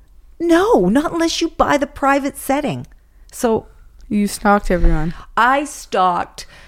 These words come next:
Speaker 1: guys I thought were cute in high school. I stalked girls that didn't like me in high school. I think I must have, in an hour, searched about a hundred people that I would be embarrassed that I searched. Everyone.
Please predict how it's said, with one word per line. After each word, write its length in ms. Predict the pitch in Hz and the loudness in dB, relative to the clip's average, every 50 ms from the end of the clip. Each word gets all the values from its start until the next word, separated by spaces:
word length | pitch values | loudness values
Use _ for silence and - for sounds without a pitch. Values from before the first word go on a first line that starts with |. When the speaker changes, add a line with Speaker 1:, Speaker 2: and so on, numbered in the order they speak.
| - - - | -20 -16 -8
Speaker 1:
guys 300 | 165 180 175 175 175 175 | -2 0 2 2 2 2
I 60 | 185 175 | 0 0
thought 180 | - 165 156 - | 0 0 0 -2
were 80 | 147 | -4
cute 260 | 139 - - 143 - | -10 -8 -8 -10 -8
in 120 | - 135 113 | -10 -12 -12
high 300 | - - - 143 190 269 | -12 -8 -4 -4 -2 -2
school. 840 | 247 - - - - 277 277 254 247 247 247 240 240 240 240 240 - - | -4 -6 -8 -4 0 2 4 6 6 6 6 6 6 4 4 4 2 2
I 140 | - 185 180 | 2 0 0
stalked 760 | - - - - 196 165 165 160 156 156 - - - - - | 0 -2 0 2 4 4 4 4 2 0 -6 -16 -20 -12 -6
girls 380 | - 185 185 180 175 175 180 - | -2 0 2 4 4 2 0 -2
that 140 | 170 156 147 | -4 -6 -6
didn't 300 | - 156 131 139 - - | -6 -6 -6 -8 -10 -8
like 360 | 156 160 180 254 247 - - | -6 -4 -4 -4 -4 -6 -8
me 100 | 262 254 | -6 -6
in 60 | 247 240 | -4 -4
high 80 | 247 | -4
school. 280 | 233 - 254 - - - - | -2 0 -2 -2 -2 -2 -2
I 220 | 202 247 285 320 - | 2 6 8 8 8
think 440 | - - - - 254 226 226 - - - | 8 4 0 0 0 0 -2 -2 -2 0
I 280 | 180 185 202 214 240 247 | 2 2 2 2 0 0
must 380 | 220 202 202 202 196 - - | 0 0 0 0 -2 -4 -4
have, 180 | 180 180 165 - | -2 -2 -2 -2
in 140 | - 180 170 | -4 -2 -2
an 140 | 170 165 - - | -2 -4 -4 -2
hour, 340 | 156 165 170 160 156 151 143 | 0 2 2 2 2 0 -2
searched 420 | - - - 165 160 156 - - - | -4 -4 -4 -4 -4 -4 -6 -10 -8
about 200 | 151 147 147 139 | -6 -4 -4 -4
a 100 | 147 - | -4 -4
hundred 240 | 170 160 160 151 - | -4 -6 -6 -6 -6
people 400 | - 156 139 - - - - - - - - - - | -6 -6 -6 -6 -8 -12 -12 -14 -16 -20 -20 -12 -6
that 120 | - 180 170 | -2 2 4
I 120 | - 190 190 | 4 4 2
would 160 | 185 185 175 | 0 -2 -4
be 160 | 196 180 165 | -4 -4 -4
embarrassed 580 | 156 165 - - 165 160 151 147 147 147 - - | -4 -6 -6 -4 -2 -2 -2 -2 -4 -6 -8 -8
that 100 | 165 143 | -6 -6
I 120 | 143 143 | -6 -6
searched. 520 | - - 160 - - - - - - - - - - - - - - - - - - - - - - - - - - - | -6 -8 -8 -8 -8 -10 -14 -18 -18 -18 -20 -20 -20 -20 -20 -20 -20 -20 -20 -20 -20 -20 -20 -20 -20 -20 -20 -10 -4 0
Everyone. 1000 | 202 214 202 185 196 208 202 196 190 180 156 156 143 156 147 139 151 196 226 | 0 0 0 0 -2 0 0 2 2 0 0 -2 -2 0 -2 -2 -2 -4 -4